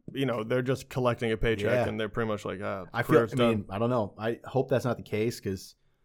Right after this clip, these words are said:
Speaker 2: I mean, he was a promising player. I just thought he was getting hyped too much. You know, nothing against him. But this, this is probably gonna bring the, um, Darrell Henderson hype back up. Do you remember Darrell Henderson hype from two years ago? Like,
Speaker 1: <laughs>
Speaker 2: when he was a rookie? This is,
Speaker 1: Uh,
Speaker 2: he's,
Speaker 1: he
Speaker 2: he's a solid player.
Speaker 1: he, yeah, I,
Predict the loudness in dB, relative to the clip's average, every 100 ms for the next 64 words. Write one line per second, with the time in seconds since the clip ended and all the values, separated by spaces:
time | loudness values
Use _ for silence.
0 | _ _ _ 2 4 4 0 0 0 0
1 | 0 2 4 4 4 2 4 2 0 0
2 | 0 0 -2 -4 -2 -4 -2 -2 -2 -4
3 | -2 -2 -2 -4 0 0 0 -6 -8 -12
4 | _ _ 0 2 2 0 -10 -2 0 0
5 | 0 2 2 2 -2 -2 0 0 -2 -6
6 | -10 -10 -8 -8 -10 -14 _ 2 2 4
7 | 0 -2 -2 -6 -6 -8 -8 -6 -6 -4
8 | -2 0 0 2 2 2 -2 -2 -2 -4
9 | -8 -6 -6 -6 -8 -10 -12 _ _ -10
10 | -6 -2 -4 -4 -6 2 4 6 6 4
11 | 2 -2 -4 -16 _ _ -2 0 0 -4
12 | -4 -2 4 6 6 6 6 6 4 4
13 | 2 0 -10 -10 -12 -10 -4 2 2 2
14 | 2 2